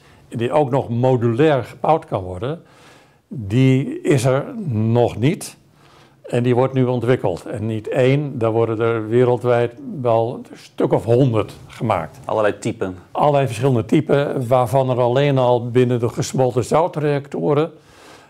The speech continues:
Speaker 1: eh, er een stuk of twintig concepten zijn die worden onderzocht. Eh, dus,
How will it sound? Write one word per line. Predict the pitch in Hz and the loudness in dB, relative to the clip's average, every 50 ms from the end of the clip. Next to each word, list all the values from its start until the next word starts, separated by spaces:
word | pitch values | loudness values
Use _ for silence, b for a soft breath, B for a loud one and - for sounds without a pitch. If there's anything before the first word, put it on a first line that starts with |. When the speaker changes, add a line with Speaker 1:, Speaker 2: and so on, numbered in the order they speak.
| B _ | B _
Speaker 1:
eh, | - - - 147 127 123 120 123 123 123 120 123 147 143 | -6 -4 -2 0 2 2 2 2 2 2 0 0 0 0
er | 135 131 | 0 0
een | 131 | -2
stuk | - - - 151 139 | -2 -2 0 0 0
of | 147 - - | 0 -4 -6
twintig | - - 160 135 127 117 - 123 - - - | -4 0 2 2 2 2 0 -4 -4 -6 -8
concepten | - - 135 - - - 135 127 - - 143 | -6 -6 -6 -6 -4 -2 -4 -2 -2 -4 -4
zijn | 107 117 127 120 120 120 | -2 0 0 0 0 0
die | 117 120 117 | -2 -2 0
worden | 113 120 113 117 120 107 | 0 0 0 0 -2 -2
onderzocht. | 117 113 107 101 - 110 80 - - - - - - 214 165 | -2 -6 -6 -6 -6 -8 -8 -10 -14 -20 -20 -18 -14 -12 -8
Eh, | 120 104 101 98 98 101 98 98 101 98 98 101 104 104 104 B B B B B B B | -8 -6 -6 -6 -6 -6 -6 -6 -6 -6 -8 -8 -10 -10 -14 B B B B B B B
dus, | - - 131 - - | -2 -2 -2 -2 -4